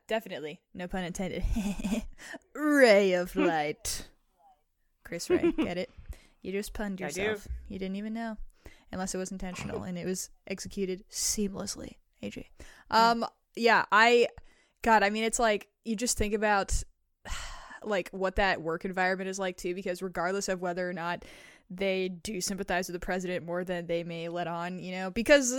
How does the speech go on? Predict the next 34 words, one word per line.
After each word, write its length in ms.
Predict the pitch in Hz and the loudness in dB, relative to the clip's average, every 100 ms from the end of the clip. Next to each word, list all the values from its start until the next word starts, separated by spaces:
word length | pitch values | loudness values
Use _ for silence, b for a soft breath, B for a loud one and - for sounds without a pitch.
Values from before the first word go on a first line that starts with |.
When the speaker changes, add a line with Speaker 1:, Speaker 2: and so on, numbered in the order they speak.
| - | 4
Speaker 1:
as 200 | 262 262 | 4 4
a 60 | |
fucking 260 | 262 285 247 | 0 0 2
director 320 | 254 254 262 | 4 4 4
of 80 | 233 | 6
an 40 | |
F 160 | 233 240 | 4 4
B 120 | 220 | 6
I, 100 | 233 | 6
you're 160 | 214 220 | 6 4
not 160 | 247 | 0
supposed 260 | - 240 233 | 2 2 4
to 40 | |
make 180 | 214 214 | 2 2
it 40 | 208 | 0
apparent 360 | - 220 220 | 2 2 4
at 160 | 220 202 | 6 8
all 240 | 208 214 | 10 8
what 120 | 190 | 6
your 100 | 135 | 0
views 260 | 175 170 180 | -2 -2 0
are. 140 | 196 | 0
So, 280 | 208 202 196 | 2 2 4
I 120 | 220 | 6
don't 120 | 302 226 | 8 8
know. 140 | 220 | 6
For 180 | 247 240 | 6 8
all 100 | 285 | 8
we 120 | 285 | 6
know, 160 | 247 247 | 2 2
we 100 | 269 | 2
don't 100 | 302 | 2
know 120 | 220 | 2
what 140 | 190 | 2